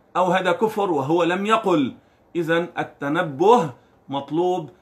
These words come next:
قال صلى الله عليه وسلم: "نضر الله امرأ سمع مقالتي فوعاها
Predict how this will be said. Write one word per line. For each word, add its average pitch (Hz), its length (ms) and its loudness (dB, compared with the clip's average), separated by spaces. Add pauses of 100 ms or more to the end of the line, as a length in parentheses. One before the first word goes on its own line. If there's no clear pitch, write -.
(160)
قال 160 280 0
صلى 170 320 0
الله 165 440 0
عليه 170 400 0
وسلم: 170 840 0 (340)
"نضر 156 520 0
الله 165 420 2
امرأ 165 580 0 (340)
سمع 233 800 0
مقالتي 160 800 2 (420)
فوعاها 202 1080 4